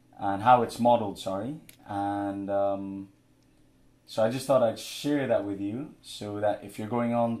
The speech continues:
to see more videos, maybe about equations and stuff like that, you've got a better intuitive understanding of what's happening,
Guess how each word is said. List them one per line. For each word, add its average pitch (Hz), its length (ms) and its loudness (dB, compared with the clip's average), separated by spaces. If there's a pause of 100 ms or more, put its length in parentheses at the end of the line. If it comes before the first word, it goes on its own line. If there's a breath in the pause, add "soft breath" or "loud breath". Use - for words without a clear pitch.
(100)
to 107 360 -10 (400 soft breath)
see - 220 -6
more 110 200 0
videos, 117 580 -2
maybe 107 220 -8
about 98 240 0
equations 110 720 -4
and 98 320 -6 (340 soft breath)
stuff - 300 -4
like 107 160 2
that, 143 360 2
you've 101 380 -10
got 110 160 2
a 101 60 -2
better 117 540 4
intuitive 107 640 0
understanding 95 800 -6 (400 soft breath)
of 101 140 -6
what's 104 200 0
happening, 117 600 -2